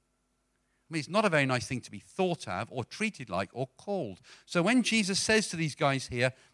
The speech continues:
"Guys, I've got some really good news for you. Here's truth number two. You are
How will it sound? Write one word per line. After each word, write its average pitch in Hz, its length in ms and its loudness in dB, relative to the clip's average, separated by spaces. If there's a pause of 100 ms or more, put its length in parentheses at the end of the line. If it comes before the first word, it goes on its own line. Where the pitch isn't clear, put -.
"Guys, 208 300 8
I've 180 140 6
got 165 160 4
some 165 180 2
really 247 300 6
good 185 220 2
news 196 280 4
for - 60 0
you. 185 80 6
Here's 254 240 8
truth 190 280 0
number 180 200 4
two. 175 400 6 (380)
You 220 600 4 (280)
are 160 420 8